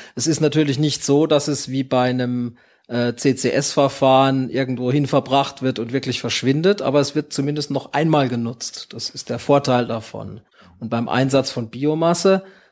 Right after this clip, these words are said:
hat es natürlich den Charme, dass selbst dann, wenn es letztendlich freigesetzt wird als C O zwei, dann ist es immer noch klimaneutral, weil es ja aus der Biomasse kam ursprünglich.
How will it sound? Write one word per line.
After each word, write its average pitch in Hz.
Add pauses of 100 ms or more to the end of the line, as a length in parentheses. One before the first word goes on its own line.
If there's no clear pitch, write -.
hat 139
es 139
natürlich 147
den 120
Charme, 131
dass 143
selbst 147
dann, 165
wenn 139
es 131
letztendlich 139 (180)
freigesetzt 143
wird 127
als -
C 131
O 127
zwei, 127
dann 139
ist 131
es 123
immer 165
noch 151
klimaneutral, 139
weil 123
es 143
ja 127
aus 123
der 135
Biomasse 131
kam 107
ursprünglich. 113